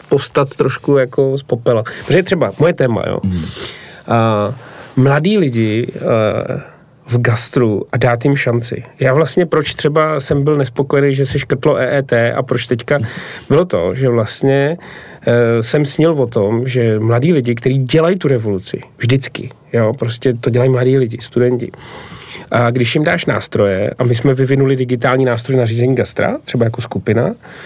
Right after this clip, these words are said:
Speaker 1: tak vlastně, když by dostali do, do ruky mobil a dostali by návod,
Speaker 2: Mhm.
Speaker 1: jo, proto jsme se snažili s gastroinstitutem udělat jako restaurant owner, kde by prostě byli vysvětlený, jak dělat podnik. A otevřenost, jo. Takže jako já mám konzultační firmu a sdílím know-how.
Speaker 2: Mhm.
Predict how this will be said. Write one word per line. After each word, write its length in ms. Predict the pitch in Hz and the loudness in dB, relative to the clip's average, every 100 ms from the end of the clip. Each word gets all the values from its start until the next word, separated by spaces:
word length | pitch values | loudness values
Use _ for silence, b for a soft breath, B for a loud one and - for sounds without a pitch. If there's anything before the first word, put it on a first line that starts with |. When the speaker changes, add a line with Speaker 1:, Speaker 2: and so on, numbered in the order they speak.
| B B B B B - | B B B B B -2
Speaker 1:
tak 160 | 123 | 0
vlastně, 300 | 139 147 165 | 2 0 0
když 140 | 131 139 | 0 2
by 80 | |
dostali 380 | 170 156 185 175 | 0 0 0 2
do, 220 | 147 147 | 2 0
do 120 | 151 143 | 0 0
ruky 200 | 151 185 | 2 2
mobil 500 | 147 113 104 107 214 B B _ _ _ | 2 2 0 0 -4 B B _ _ _
a 80 | 131 | 0
dostali 320 | 135 - 143 | 0 0 0
by 120 | 143 | 2
návod, 520 | 156 131 120 107 120 - | 2 2 2 2 0 0
Speaker 2:
Mhm. 280 | 117 113 127 | -2 0 -2
Speaker 1:
jo, 180 | 131 117 143 | -2 -2 -2
proto 240 | 131 - | -4 -2
jsme 140 | 123 123 | 0 2
se 140 | 135 | 2
snažili 420 | 127 117 120 123 | 0 0 2 0
s 40 | 120 | 0
gastroinstitutem 800 | 117 - 131 117 - 123 131 123 | -2 0 0 0 0 0 0 2
udělat 240 | 120 120 | 0 2
jako 200 | 120 117 | 0 0
restaurant 500 | 127 - 120 123 120 | -2 0 0 2 2
owner, 340 | 110 113 139 135 | 0 2 2 2
kde 120 | 120 | 0
by 120 | 117 | -2
prostě 320 | 120 113 - | -4 -4 0
byli 180 | 113 113 | 2 2
vysvětlený, 600 | 113 - 110 113 110 113 | 0 0 -2 0 0 0
jak 140 | 113 | 0
dělat 160 | 107 107 | 0 -2
podnik. 360 | 101 101 104 - - - | -2 -4 -4 -4 -8 -4
A 160 | 147 | 0
otevřenost, 640 | 165 165 143 139 107 87 - - | 0 2 2 2 0 -4 -8 -6
jo. 60 | - | -6
Takže 220 | - 117 | -4 0
jako 240 | 123 113 117 | 0 0 0
já 40 | |
mám 160 | 123 143 | 2 2
konzultační 540 | 139 135 135 120 120 | 2 0 0 -2 -2
firmu 280 | 120 131 143 B B B | -2 0 0 B B B
a 100 | 143 | 0
sdílím 320 | 147 139 170 156 | 2 2 2 2
know-how. 380 | 147 123 107 98 - | 2 2 -2 -4 -2
Speaker 2:
Mhm. 280 | 113 110 | 0 0